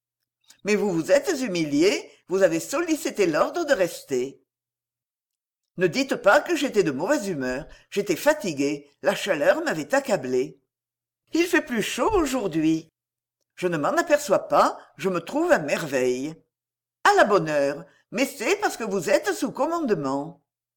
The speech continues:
Sous le vôtre ? Oui. J'avais peut-être l'intention que vous le dissiez, et cependant j'entendais parler du vôtre propre, que vous étiez maître de vous-même. Vous étiez, de manière ou d'autre,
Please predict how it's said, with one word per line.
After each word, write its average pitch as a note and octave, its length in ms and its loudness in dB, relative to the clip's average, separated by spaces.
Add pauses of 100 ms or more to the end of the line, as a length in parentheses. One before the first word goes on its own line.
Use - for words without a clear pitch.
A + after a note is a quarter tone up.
(240)
Sous C#4+ 180 2
le G#3 80 6
vôtre ? G3 680 -2 (160)
Oui. F3 460 2 (760)
J'avais B3 320 0
peut-être F#4+ 460 -4
l'intention A#3+ 680 0
que G#4 100 0
vous G#3 140 0
le E3 100 2
dissiez, G#3+ 580 0 (400)
et G#3 80 2
cependant G#3 720 -4 (180)
j'entendais C4 520 -2
parler F#3+ 440 2
du E4 120 0
vôtre A3+ 420 -4
propre, D3 640 -4 (260)
que - 80 0
vous A3+ 200 -2
étiez G3+ 260 0
maître G#3 420 0
de C#4 120 -2
vous-même. C#3+ 680 -4 (760)
Vous D#4 200 -2
étiez, G#3+ 600 0
de G3 80 0
manière A3+ 400 0
ou D#3 80 0
d'autre, C4+ 460 -2